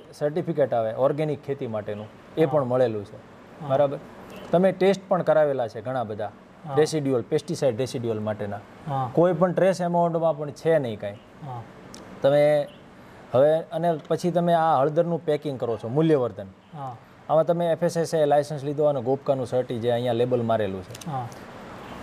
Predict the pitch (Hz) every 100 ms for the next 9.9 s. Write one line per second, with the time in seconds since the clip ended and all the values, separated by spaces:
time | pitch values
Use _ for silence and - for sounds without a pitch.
0 | - - - - - - - - 165 196
1 | 180 143 160 185 175 185 180 208 196 196
2 | 180 202 147 123 123 120 123 123 131 120
3 | 180 147 151 160 170 170 170 160 139 135
4 | 127 120 113 104 110 110 - - - -
5 | - - - - 160 156 170 175 185 180
6 | 185 185 185 180 196 233 - - - -
7 | - 196 185 175 143 143 135 135 180 -
8 | - - - - - - - 175 139 127
9 | 170 170 160 170 151 143 123 -